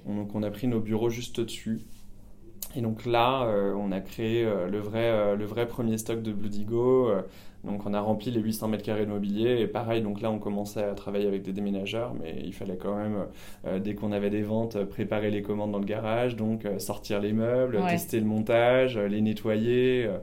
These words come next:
Speaker 1: Donc ça, ça a été, euh, une longue période où on a travaillé nous-mêmes sur le stock. On prenait des manutentionnaires aussi régulièrement.
Speaker 2: Oui.
Speaker 1: Et on travaillait avec des livreurs, euh, du dernier kilomètre, euh, il y a My Troopers notamment, avec qui on travaillait
Speaker 2: Ok.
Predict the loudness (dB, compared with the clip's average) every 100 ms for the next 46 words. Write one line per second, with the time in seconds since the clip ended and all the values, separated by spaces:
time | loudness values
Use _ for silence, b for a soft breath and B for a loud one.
0 | B B B -8 -4 2 4 4 4 2
1 | 2 4 4 4 4 4 4 4 4 6
2 | 6 4 2 -2 -4 -2 -4 -4 -6 -6
3 | -8 -6 -2 0 2 2 2 2 -2 -4
4 | -6 -6 -4 -2 -2 -2 -4 -6 -2 0
5 | 2 2 2 0 -2 -4 -2 0 -2 -4
6 | -4 -4 -4 -4 -8 -10 B B -2 -2
7 | -4 -4 2 4 4 2 0 2 4 4
8 | 4 2 0 0 0 2 2 2 0 -2
9 | -2 -2 -2 -4 -4 -2 -2 -4 -4 -6
10 | -4 -4 -4 -6 -6 -4 -4 -6 -6 -4
11 | -4 -4 -6 -10 -10 -10 -8 -6 -2 -2
12 | -2